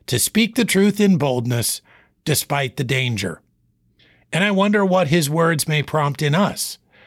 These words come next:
Are there words we must have the courage to say?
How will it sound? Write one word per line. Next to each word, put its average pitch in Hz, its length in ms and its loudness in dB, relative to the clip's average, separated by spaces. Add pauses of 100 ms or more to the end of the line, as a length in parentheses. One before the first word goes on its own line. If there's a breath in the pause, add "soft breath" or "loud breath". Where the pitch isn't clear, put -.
(300 soft breath)
Are 147 140 0
there 143 160 2
words 147 420 2
we 139 260 2
must 190 300 2
have 175 220 0
the 170 100 -4
courage 185 420 -2
to 165 100 -2
say? 185 420 2